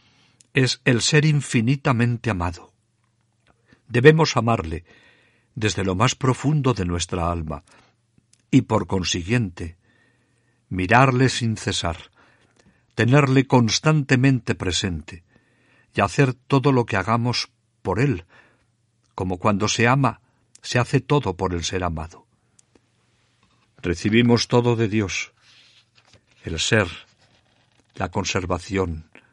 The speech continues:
el cuerpo, la mente. Habiéndolo recibido todo de él, justo es que correspondamos en todo.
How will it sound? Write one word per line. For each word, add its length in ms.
el 200
cuerpo, 580
la 140
mente. 540
Habiéndolo 720
recibido 640
todo 320
de 200
él, 240
justo 420
es 120
que 120
correspondamos 840
en 120
todo. 380